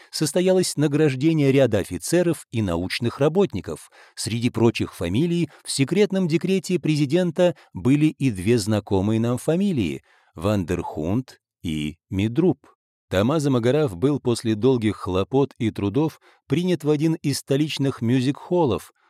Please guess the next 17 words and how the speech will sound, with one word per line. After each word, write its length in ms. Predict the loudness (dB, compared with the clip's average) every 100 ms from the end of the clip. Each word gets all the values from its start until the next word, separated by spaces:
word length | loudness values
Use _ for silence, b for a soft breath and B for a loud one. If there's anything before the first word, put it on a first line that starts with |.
| _
проработал 580 | 0 2 2 2 2 2
в 60 | 2
нем 320 | 2 0 -2 -4
немногим 680 | 0 2 2 2 2 0
больше 340 | 0 -2 -2 -2
месяца 640 | -2 -2 -4 0 0 -2 b b
и 120 | -2
был 240 | 2 0 0
уволен 600 | 0 2 4 4 4 0 -4
за 240 | -4 -2 0
попытку 600 | 0 2 0 0 -2 0
организовать 640 | 0 0 0 0 2 0 0
секцию 680 | -2 -2 -2 0 2 2 b -2
Профессионального 920 | 0 0 0 0 0 0 0 2 0
союза 640 | 0 -2 0 0 0 2
работников 680 | 2 0 -4 -4 -6 -6 -8 -8
эстрады. 600 | -6 0 0 0 -4